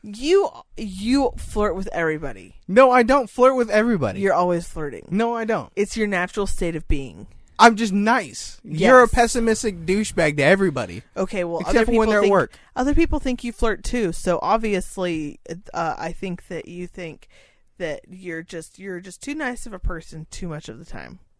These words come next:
Speaker 2: I'm
Speaker 1: So
Speaker 2: sorry that I'm not an asshole to more people. I'm sorry.
Speaker 1: You're correct. Okay, what the
Speaker 2: So,
Speaker 1: fuck?
Speaker 2: man charged with repeatedly <laughs> farting during strip search.
Speaker 1: Oh
Speaker 2: What?
Speaker 1: my God. What?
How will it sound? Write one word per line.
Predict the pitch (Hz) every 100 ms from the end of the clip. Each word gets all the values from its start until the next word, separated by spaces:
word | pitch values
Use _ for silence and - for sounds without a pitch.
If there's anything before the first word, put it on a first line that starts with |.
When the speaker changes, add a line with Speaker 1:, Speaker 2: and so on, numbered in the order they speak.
| _ _ _ _ _ _ _ _ - - -
Speaker 2:
I'm | 160
Speaker 1:
So | 180 139
Speaker 2:
sorry | 127 185 175 165
that | 147 135
I'm | 131
not | 135 131
an | 120
asshole | 120 123 123 127 110
to | 123
more | 117 120
people. | 120 113 - 104
I'm | 98 127
sorry. | - - - -
Speaker 1:
You're | 185 196 196
correct. | - 185 135 - _ - - - - - - - -
Okay, | 233 - 185 - -
what | 175 226 269
the | 185
Speaker 2:
So, | 185
Speaker 1:
fuck? | - 302 196
Speaker 2:
man | 165 180 220 254 233
charged | 226 190 170
with | 160 143
repeatedly | 131 - 208 190 180
<laughs> | 180
farting | 285 214 165 147
during | 185 196 156
strip | - 196 170
search. | - 80 - - _ _ _ -
Speaker 1:
Oh | 175
Speaker 2:
What? | 135 160
Speaker 1:
my | 165
God. | 175 175 160 156 156 165 _
What? | - 202 226 294